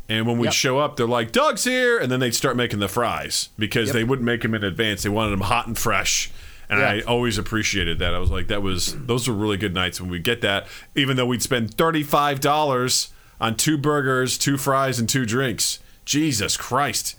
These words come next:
Speaker 2: Right.
Speaker 1: So much.
Speaker 2: Yeah.
Speaker 1: Ugh.
Speaker 2: Well, there, the thing is, though, too,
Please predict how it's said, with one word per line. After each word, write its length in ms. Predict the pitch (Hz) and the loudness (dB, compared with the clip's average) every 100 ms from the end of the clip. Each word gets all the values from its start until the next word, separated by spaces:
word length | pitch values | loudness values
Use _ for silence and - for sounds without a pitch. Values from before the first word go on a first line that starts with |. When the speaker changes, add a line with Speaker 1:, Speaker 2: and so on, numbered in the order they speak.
| - - - - | -16 -20 -16 -2
Speaker 2:
Right. 0 | |
Speaker 1:
So 300 | 117 139 139 | 0 2 2
much. 460 | 120 127 - - - - - - - - - | 2 0 -2 -6 -8 -20 -18 -16 -14 -14 -10
Speaker 2:
Yeah. 200 | 127 110 - _ _ _ _ _ _ _ _ - | -8 -8 -8 _ _ _ _ _ _ _ _ -4
Speaker 1:
Ugh. 180 | 107 131 | -2 2
Speaker 2:
Well, 80 | 170 | 0
there, 280 | 240 190 185 | 0 -2 -4
the 160 | 196 | -4
thing 240 | - 302 339 | -6 -8 -8
is, 140 | 202 | -8
though, 180 | 175 151 | -4 -6
too, 380 | - 226 180 | -6 -6 -6